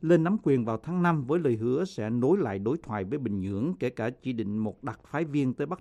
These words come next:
Triều Tiên. Tuy nhiên, cố gắng của ông tìm cách nối kết với miền Bắc đã bị chính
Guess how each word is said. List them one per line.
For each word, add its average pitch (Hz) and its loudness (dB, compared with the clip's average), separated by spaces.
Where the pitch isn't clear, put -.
Triều 110 -4
Tiên. 151 2
Tuy 196 8
nhiên, 185 10
cố 185 6
gắng 180 2
của 156 -2
ông 139 0
tìm 113 0
cách - -6
nối 143 4
kết 190 2
với 170 0
miền 107 -2
Bắc 160 -8
đã 127 -4
bị 104 -4
chính 143 -8